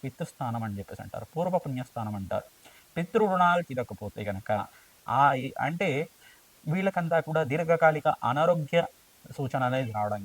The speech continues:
కానీ, ధనం ఎంత సంపాదించినా, స్థిరాస్తి ఎంత ఉన్నా కానీ మనశ్శాంతి లోపం ఉండడం కానీ, ధనాదాయం ఉన్నప్పటికి కూడా ధనం వస్తుంది మనశ్శాంతి లోపంగా ఉండడం కానీ, అని ఏది ఉన్నప్పటికి కూడా, ధనం ఉన్నప్పటికి కూడా, స్థిరాస్తి ఉన్నప్పటికి కూడా, ఆదాయం ఉన్నప్పటికి కూడా, మంచి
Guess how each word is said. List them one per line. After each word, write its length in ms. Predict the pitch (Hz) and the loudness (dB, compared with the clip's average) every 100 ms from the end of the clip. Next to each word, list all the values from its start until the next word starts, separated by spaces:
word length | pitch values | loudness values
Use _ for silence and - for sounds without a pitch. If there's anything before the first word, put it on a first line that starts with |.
| 101 | -8
కానీ, 220 | 101 104 - _ _ _ | -10 -12 -16 _ _ _
ధనం 360 | 135 123 143 196 | -4 0 4 2
ఎంత 160 | 175 170 175 | 0 0 0
సంపాదించినా, 540 | 147 143 135 - 131 127 | 2 2 2 0 -6 -6
స్థిరాస్తి 460 | - 156 185 - 185 156 | 2 6 6 4 -6 -4
ఎంత 120 | 147 | -2
ఉన్నా 160 | 143 139 131 | 0 0 -2
కానీ 140 | 123 110 | -4 -4
మనశ్శాంతి 420 | 123 - 170 156 123 | -6 0 0 0 -4
లోపం 200 | 117 113 | -4 -6
ఉండడం 260 | 107 101 101 98 | -4 -4 -6 -6
కానీ, 180 | 92 101 _ _ - - | -8 -10 _ _ -20 -10
ధనాదాయం 580 | 110 139 185 190 196 180 | 0 6 8 8 4 0
ఉన్నప్పటికి 400 | 151 139 135 117 104 | -2 -2 -2 -6 -6
కూడా 160 | 113 139 - - - - | 0 0 0 -14 -20 -4
ధనం 260 | 110 160 208 | 2 4 4
వస్తుంది 380 | - 165 110 80 _ - | 0 -6 -6 -8 _ -4
మనశ్శాంతి 400 | 127 139 143 127 113 | -2 0 -2 -2 -4
లోపంగా 320 | 107 110 104 | -4 -6 -6
ఉండడం 260 | 101 98 98 95 | -6 -6 -8 -8
కానీ, 180 | 92 104 - _ - _ - | -12 -16 -20 _ -20 _ -6
అని 240 | 127 170 143 - - 156 | -2 0 -2 -6 -8 -2
ఏది 140 | 208 220 | 0 2
ఉన్నప్పటికి 360 | 202 190 156 - | 0 0 -2 -4
కూడా, 160 | 110 98 | -6 -2
ధనం 160 | 120 160 170 | -2 0 2
ఉన్నప్పటికి 420 | 170 - 151 107 135 | 0 0 -2 -2 0
కూడా, 160 | 147 185 - - - | 4 4 2 -20 -20
స్థిరాస్తి 480 | - 160 175 185 - 180 | -2 10 12 12 8 0
ఉన్నప్పటికి 420 | 160 147 139 127 135 | 0 0 -2 -4 0
కూడా, 160 | 139 147 - - 120 | 4 2 0 0 10
ఆదాయం 340 | 156 185 208 180 | 10 12 8 6
ఉన్నప్పటికి 320 | 147 131 120 120 | -2 -4 -4 -6
కూడా, 100 | 120 | -4
మంచి 180 | 151 175 | -2 -2